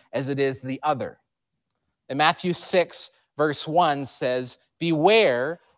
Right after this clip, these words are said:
of practicing your righteousness before other people in order to be seen by them,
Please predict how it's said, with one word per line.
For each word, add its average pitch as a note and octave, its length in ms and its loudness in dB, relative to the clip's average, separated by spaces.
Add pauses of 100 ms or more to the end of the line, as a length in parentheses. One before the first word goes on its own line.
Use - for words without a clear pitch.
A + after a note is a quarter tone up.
of B2+ 180 -4
practicing F3 680 0
your D3 160 -2
righteousness D3 880 0
before G3+ 720 4
other F3 260 4
people B2+ 600 -6 (240)
in D#3 160 -6
order F3+ 560 6
to C#3+ 160 -12
be D3 140 -4
seen F#3+ 360 -4
by D#3+ 200 2
them, G#2+ 240 -8